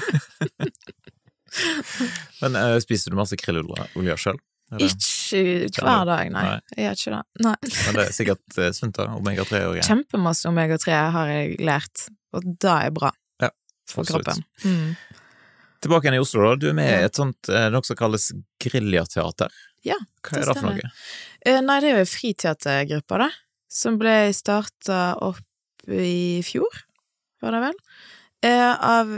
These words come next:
Speaker 1: ei som jeg har jobbet, hun er skuespiller da, og jeg har jobbet med henne på en kortfilm tidligere, for noen år siden. Eh, og så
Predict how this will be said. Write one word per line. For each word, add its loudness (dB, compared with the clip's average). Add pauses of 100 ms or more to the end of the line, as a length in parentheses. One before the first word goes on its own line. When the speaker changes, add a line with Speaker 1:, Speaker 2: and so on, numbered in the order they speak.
(300)
Speaker 1:
ei 4
som 2
jeg 0
har 2
jobbet, -2
hun 2
er 0
skuespiller -2
da, -2 (160)
og 0
jeg -2
har 0
jobbet -2 (260)
med 2
henne -4
på -10
en -6
kortfilm -8
tidligere, -4
for -4
noen -4
år -4
siden. -4 (880)
Eh, 4
og -4
så -2